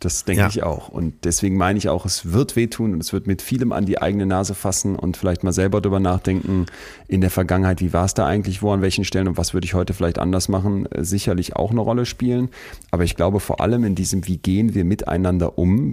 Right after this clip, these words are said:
Speaker 1: wenn so etwas adressiert wird, wenn so ein Vorwurf im Raum steht,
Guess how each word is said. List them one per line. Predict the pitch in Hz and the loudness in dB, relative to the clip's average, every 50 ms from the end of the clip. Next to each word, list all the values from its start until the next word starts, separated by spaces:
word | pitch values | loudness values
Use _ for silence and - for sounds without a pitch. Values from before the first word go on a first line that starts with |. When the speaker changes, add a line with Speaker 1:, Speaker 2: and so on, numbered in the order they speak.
| 113 104 | -2 0
Speaker 1:
wenn | 87 87 95 107 113 | 2 4 4 4 2
so | 104 92 95 104 95 - | 2 2 2 0 0 0
etwas | - 85 - - - 95 90 87 - - - - - _ _ _ _ _ - - - - - _ - - - _ _ - - | -4 -6 -4 -2 -2 0 0 0 0 -2 -4 -6 -8 _ _ _ _ _ -20 -20 -20 -20 -20 _ -20 -20 -20 _ _ -14 -10
adressiert | - - - - 90 85 85 - - 123 139 - | -6 -4 -4 -2 -2 -2 -2 0 0 0 0 0
wird, | - - - | -2 -4 0
wenn | 101 92 95 | 0 0 0
so | 90 92 | 2 0
ein | 78 69 - | 0 0 -2
Vorwurf | - - 107 104 104 92 - | -2 -2 0 0 0 -2 -2
im | 85 | -2
Raum | - 80 95 110 | 0 0 0 0
steht, | 113 - 110 104 | 0 -2 -4 -4